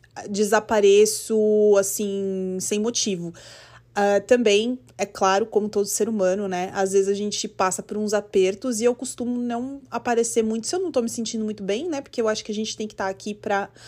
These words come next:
pelo menos eu acredito que o meu propósito de tá aqui é de bater um papo, de estabelecer um sentimento de, sei lá, ami-, amizade mesmo com as pessoas que me acompanham.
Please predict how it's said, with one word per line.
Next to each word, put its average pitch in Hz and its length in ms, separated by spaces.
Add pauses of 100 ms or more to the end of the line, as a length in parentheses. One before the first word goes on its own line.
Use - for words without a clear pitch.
(160)
pelo 254 140
menos 277 500 (840)
eu 233 340 (180)
acredito 202 520
que - 100
o 208 40
meu 202 200
propósito 196 560
de 190 60
tá 196 80
aqui 208 320
é - 20
de 196 140
bater 196 240
um 214 80
papo, 202 500
de 196 80
estabelecer 208 680
um 214 280
sentimento 214 580
de, 196 180 (280)
sei 453 160
lá, 302 120
ami-, 220 220
amizade 226 640
mesmo 196 400
com 202 120
as 190 100
pessoas 196 320
que - 80
me 196 80
acompanham. 196 580